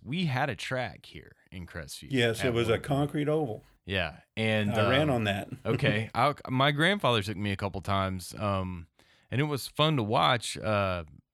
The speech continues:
Speaker 1: you know, it was fairly complicated. I was a young kid, so I definitely wasn't gonna be out there racing on it, although you <laughs> guys do have some pretty young kids racing that do well.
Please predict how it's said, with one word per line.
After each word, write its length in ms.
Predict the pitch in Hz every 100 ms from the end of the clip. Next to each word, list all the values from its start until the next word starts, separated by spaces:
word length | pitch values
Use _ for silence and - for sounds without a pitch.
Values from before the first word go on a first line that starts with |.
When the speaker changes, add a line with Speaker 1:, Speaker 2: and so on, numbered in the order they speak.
| _
Speaker 1:
you 100 | 120
know, 200 | 101 85 - -
it 40 | -
was 240 | 113 - _ _
fairly 320 | - 143 120
complicated. 640 | 107 123 113 113 104 104 104
I 80 |
was 160 | 107 90
a 60 | 87
young 240 | 107 98
kid, 280 | - 117 98
so 120 | 101
I 60 | 101
definitely 340 | 110 98 101
wasn't 240 | 98 95
gonna 120 | 95 98
be 120 | 95
out 100 | 92
there 120 | 92
racing 340 | 95 127 - 101
on 160 | 98
it, 180 | 95 92 -
although 260 | 98 92
you 260 | 85 87 95
<laughs> 20 |
guys 320 | - 127 98
do 180 | - -
have 180 | 117 95
some 140 | 104
pretty 220 | 104 98
young 220 | 95 98 92
kids 260 | 98 85
racing 340 | 98 98 - 92
that 160 | 87
do 160 | 95 98
well. 300 | 104 104